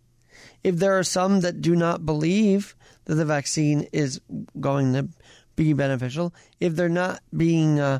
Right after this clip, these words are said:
told the right way about the vaccine, yeah, you're gonna have skeptics. You're gonna have major skeptics. What I'm, I'm very curious about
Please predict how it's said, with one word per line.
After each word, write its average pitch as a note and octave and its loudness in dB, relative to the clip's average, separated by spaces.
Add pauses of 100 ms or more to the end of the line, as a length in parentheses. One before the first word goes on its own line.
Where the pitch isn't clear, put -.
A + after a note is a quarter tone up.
(260)
told F3 0
the D3 -2
right D#3 -2
way D#3 -2 (420)
about E3 0
the C#3+ -2
vaccine, C3 -2 (680)
yeah, G#4+ 4
you're A#3+ 2
gonna G3 2
have D3+ -2
skeptics. - -6 (1160)
You're G3 2
gonna A#3+ 2
have B3 -4
major G#3+ 0
skeptics. - -12 (720)
What F#3 2 (120)
I'm, F3+ 0 (100)
I'm E3 -2
very F3 0 (200)
curious E3+ 0
about C3+ -6